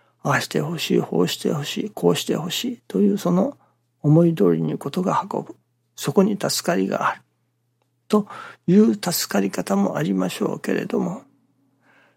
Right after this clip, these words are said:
師匠大坪宗一郎氏が願われる。また神様、天地金の神様が、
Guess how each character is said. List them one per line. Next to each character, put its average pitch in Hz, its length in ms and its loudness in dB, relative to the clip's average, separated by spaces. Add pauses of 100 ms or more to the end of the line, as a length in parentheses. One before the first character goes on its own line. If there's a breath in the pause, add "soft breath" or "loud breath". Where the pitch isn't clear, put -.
師 - 200 2
匠 165 440 4
大 208 100 4
坪 202 340 2
宗 202 460 2
一 226 320 0
郎 220 220 4
氏 - 160 -6
が - 280 -4
願 165 340 2
わ 82 120 4
れ 80 120 -4
る。 - 60 -14 (800)
ま 139 120 -4
た 156 160 -6
神 190 240 2
様、 156 320 -2
天 220 220 2
地 - 140 -8
金 190 240 0
の 233 160 0
神 - 220 -2
様 - 280 -6
が、 - 180 -8